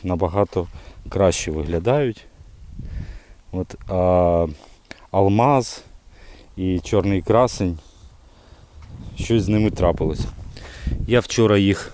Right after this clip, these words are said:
обробив, зараз спеціально взяв, покажу, яким засобом. Ось такий засіб,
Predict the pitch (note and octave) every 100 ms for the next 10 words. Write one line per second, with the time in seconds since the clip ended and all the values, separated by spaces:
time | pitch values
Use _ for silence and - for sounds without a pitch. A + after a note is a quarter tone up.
0 | - G2 F#2+ F#2+ G2+ - - - - F2
1 | E2+ E2 - G2 G2 F2+ F2 E2 F2 -
2 | - - E2 F2+ F2+ E2+ E2 - F#2 G#2
3 | C#3 - F#2+ G2+ F#2 - - - - -
4 | - - - - - - - - - -
5 | - - - - - - - - - G#2+
6 | G2+ F2+ - - - - - - - -
7 | - - - - - - - - - -
8 | - - - - G2+ F#2 F#2+ F2 -